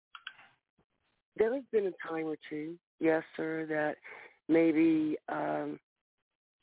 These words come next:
I was gone, you know, handling a problem, but then as soon as I call him and he understands, he's like, "Okay, well, do I need to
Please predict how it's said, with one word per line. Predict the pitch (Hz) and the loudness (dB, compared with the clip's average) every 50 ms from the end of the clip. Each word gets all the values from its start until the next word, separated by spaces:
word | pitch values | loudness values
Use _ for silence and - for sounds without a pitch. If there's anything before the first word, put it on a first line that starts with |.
| _ _ _ _ _ _ _ - 135 | _ _ _ _ _ _ _ -6 0
I | - 165 | 0 2
was | 160 160 151 - - - | 2 2 -2 -4 -2 2
gone, | 165 170 165 160 160 160 165 160 160 160 160 160 160 156 - _ - | 2 4 4 4 4 4 4 4 4 4 4 4 4 2 0 _ 2
you | 165 165 | 4 6
know, | 165 160 156 156 151 151 151 151 151 151 147 - _ _ - | 6 6 6 6 6 6 6 6 6 4 2 0 _ _ -6
handling | 127 151 165 160 156 156 151 151 151 | -2 2 2 4 4 4 4 4 4
a | 151 | 2
problem, | 147 - - - 147 147 143 147 143 143 151 156 147 | 0 0 -2 0 0 2 2 0 0 0 -2 -2 -2
but | 143 147 147 - - | -2 -4 -4 -2 0
then | 156 156 156 156 156 151 147 143 143 151 - _ _ _ _ _ _ _ _ _ - | 2 4 6 6 6 6 4 4 0 -4 -8 _ _ _ _ _ _ _ _ _ -10
as | - - - | -8 -4 2
soon | - 175 170 160 | 4 4 4 6
as | 139 | 4
I | 151 143 | 4 2
call | - - - - 160 165 160 160 160 | 2 0 0 2 4 4 4 4 2
him | 160 156 | 2 2
and | 151 151 160 | 0 0 0
he | 160 156 | 0 0
understands, | 147 147 135 143 - - - 165 160 160 156 151 151 143 - | 0 0 -2 -6 -10 -8 -4 0 2 2 2 2 0 -2 -2
he's | 147 - | -4 -2
like, | 147 147 143 - - - | 0 0 0 0 2 0
"Okay, | 147 147 - - 156 147 147 | 2 2 0 0 0 -2 -2
well, | 143 139 143 - | -2 -2 -2 0
do | - 143 | 0 2
I | 143 139 | 2 2
need | 139 139 139 135 | 0 -2 -2 -4
to | - 139 | -8 -12